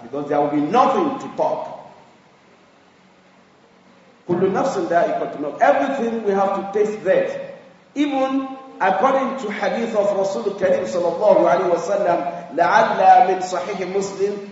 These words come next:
I think this hadith is established in Sahih Muslim. It is said that on the day of Qiyamah, when everybody that will enter Jannah will be in Al-Jannah,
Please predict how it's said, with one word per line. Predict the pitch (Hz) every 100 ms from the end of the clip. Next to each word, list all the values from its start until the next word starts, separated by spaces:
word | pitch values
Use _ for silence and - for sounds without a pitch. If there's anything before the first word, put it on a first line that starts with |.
| - -
I | 156
think | 226 247
this | - -
hadith | 202 180 -
is | 196 - 185 180
established | 208 185 160
in | 156
Sahih | 190 165 151
Muslim. | 180 185 220 226 226 -
It | 196 196
is | 202
said | - 247 -
that | 190 196
on | 190
the |
day | -
of | 214 - 165
Qiyamah, | 156 147 147 185 208 214 - - - - - - -
when | 190 247 240 233 226 226 - -
everybody | 226 233 - 185 190 147 180 202 -
that | 165 160
will | 165
enter | 196 196 185 160 -
Jannah | 175 180 175 156
will | 160 143
be | 196 180
in | 165 156
Al-Jannah, | 156 - 165 160 139 131 -